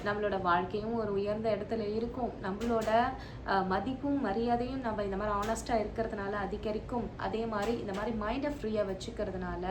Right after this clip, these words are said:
நம்ம ஃபேமிலியோட டைம் ஸ்பெண்ட் பண்றது, இல்ல நம்ம வந்து பிடிச்சவங்களோட, நம்ம அன்பானவங்களோட அன்பா பேசுறது, இல்ல நம்மள வந்து ஸ்ட்ரெஸ்ஃபுல் பண்ணிக்காம சுத்தி இருக்கிறவங்கள, நம்ம சுத்தி இருக்கிறவங்கள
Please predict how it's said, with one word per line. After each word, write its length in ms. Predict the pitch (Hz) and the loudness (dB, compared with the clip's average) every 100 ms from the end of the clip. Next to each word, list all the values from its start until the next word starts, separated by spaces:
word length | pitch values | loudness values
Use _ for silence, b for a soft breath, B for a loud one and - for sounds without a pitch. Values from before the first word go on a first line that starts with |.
| 214 B B B - | -2 B B B -2
நம்ம 180 | 208 196 | -2 0
ஃபேமிலியோட 460 | 196 196 196 190 185 | 0 0 0 0 2
டைம் 200 | 190 214 | 2 0
ஸ்பெண்ட் 340 | - 208 202 | -2 -4 -2
பண்றது, 220 | 202 196 | -2 -2
இல்ல 300 | 208 - 240 | -2 0 0
நம்ம 480 | 226 202 220 269 311 | 0 0 0 2 4
வந்து 340 | 277 226 214 262 | 4 2 0 -4
பிடிச்சவங்களோட, 880 | 262 254 - 262 214 190 180 196 190 - | -4 -4 -2 -2 -2 -2 0 0 0 -2
நம்ம 300 | 190 185 185 | -4 -2 -2
அன்பானவங்களோட 680 | 196 202 220 240 226 196 208 | 0 2 2 2 0 0 0
அன்பா 320 | 196 190 208 - | 0 -2 -2 0
பேசுறது, 640 | 226 240 - 208 185 185 B B B | 2 0 -2 -2 -2 -4 B B B
இல்ல 200 | 233 247 | -2 0
நம்மள 440 | 202 190 233 262 | 0 -2 -2 0
வந்து 260 | 254 220 226 | 0 0 -2
ஸ்ட்ரெஸ்ஃபுல் 540 | 240 - 214 - 254 | -4 -2 -2 -2 -4
பண்ணிக்காம 640 | 220 196 196 202 196 214 247 | -2 -2 -2 -2 0 -2 -2
சுத்தி 560 | - 247 240 - 285 | -4 -6 -4 0 0
இருக்கிறவங்கள, 800 | 233 - 233 208 190 185 190 190 | 0 0 0 0 0 0 0 0
நம்ம 200 | - 185 | -2 -4
சுத்தி 340 | 196 226 233 226 | -4 -4 -2 -2
இருக்கிறவங்கள 540 | 226 226 202 180 185 | -2 -2 -2 0 0